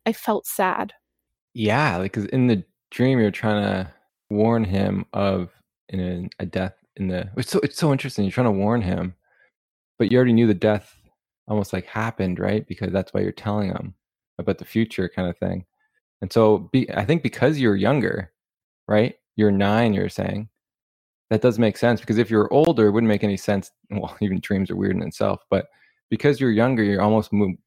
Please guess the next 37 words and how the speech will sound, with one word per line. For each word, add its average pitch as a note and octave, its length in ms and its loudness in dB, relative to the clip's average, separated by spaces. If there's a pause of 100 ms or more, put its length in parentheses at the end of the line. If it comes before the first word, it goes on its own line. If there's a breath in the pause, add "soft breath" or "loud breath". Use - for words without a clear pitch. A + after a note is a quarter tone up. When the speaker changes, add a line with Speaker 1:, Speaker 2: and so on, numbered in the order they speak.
Speaker 2:
back G#2+ 300 0
in F#2 100 -4
time G2 600 -4 (300)
to - 100 -6
try G2+ 420 0
to F#2+ 280 -4
avoid F#2 440 -2 (200)
the F#2+ 80 -4
death E2+ 280 -6
from F2 120 -10
occurring. F#2+ 520 -8 (800)
Speaker 1:
Yeah, A#3+ 320 4
it's - 320 -8 (200)
fascinating C4+ 600 4
on A#3 120 2
a A3 60 0
lot A3 220 0
of A3+ 140 -6
levels. A3+ 600 -4
I A#3 100 0
can B3+ 240 -4
say C4+ 420 0
that G#3 720 -2 (200)
one B3+ 300 0
of C#4 260 0
the G#3+ 440 0 (1160)
difficult - 760 0
things A3 300 2
among G#3 220 0
a G#3 40 0
lot G#3+ 200 0
of G#3 80 -6
things A3 460 -6
around G#3 420 0
Brett's - 300 -2
death, - 560 0 (160)
uh, - 180 -2